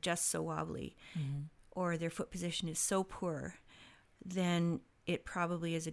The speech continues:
Speaker 1: good idea to think about putting on some sort of orthosis on the foot and ankle at that time so that they can start learning those skills. Now, having said that, I also believe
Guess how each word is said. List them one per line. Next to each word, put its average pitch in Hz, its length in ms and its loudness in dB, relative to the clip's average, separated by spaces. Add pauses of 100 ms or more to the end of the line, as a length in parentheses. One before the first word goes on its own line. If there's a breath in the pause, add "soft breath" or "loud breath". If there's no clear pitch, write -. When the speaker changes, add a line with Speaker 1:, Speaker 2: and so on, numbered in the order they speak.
Speaker 1:
good 160 100 -2
idea 185 420 2
to 185 140 -4
think 170 280 -2
about 160 360 -2 (300 loud breath)
putting 165 340 2
on 156 420 0 (160)
some 156 460 -2 (320 loud breath)
sort 175 240 4
of 165 100 0
orthosis 160 840 0 (160)
on 165 120 0
the 156 60 -2
foot - 200 -8
and 170 100 -2
ankle 156 320 -2
at - 140 -10
that 151 200 -6
time 156 360 -2 (260 loud breath)
so 214 160 -2
that 208 120 -4
they 208 100 2
can 185 320 0
start - 360 0
learning 165 320 2
those 151 160 -2
skills. - 380 -4 (340 loud breath)
Now, - 80 0
having 208 260 6
said 311 280 4
that, 165 180 4
I 185 160 2
also 190 340 2
believe 160 500 -4